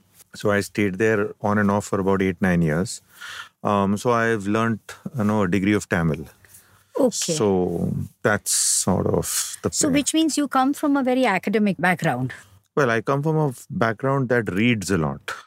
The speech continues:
Speaker 2: Mm-hmm.
Speaker 1: My mother was academic and my father is a voracious reader.
Speaker 2: Hmm.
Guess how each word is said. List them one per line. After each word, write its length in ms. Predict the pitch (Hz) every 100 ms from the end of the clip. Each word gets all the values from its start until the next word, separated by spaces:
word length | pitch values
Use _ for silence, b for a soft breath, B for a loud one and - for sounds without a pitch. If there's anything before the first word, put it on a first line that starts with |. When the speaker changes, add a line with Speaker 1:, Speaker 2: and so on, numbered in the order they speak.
| -
Speaker 2:
Mm-hmm. 220 | 196 185
Speaker 1:
My 160 | 202
mother 300 | 101 101 117
was 180 | 123 117
academic 560 | 98 - 107 113 127 147 -
and 260 | 185 98 95
my 140 | 95
father 480 | 92 95 92 104 104
is 160 | 98 90
a 100 | 98
voracious 460 | 90 92 - 87
reader. 320 | 87 101 82 82 _ _
Speaker 2:
Hmm. 160 | 214 185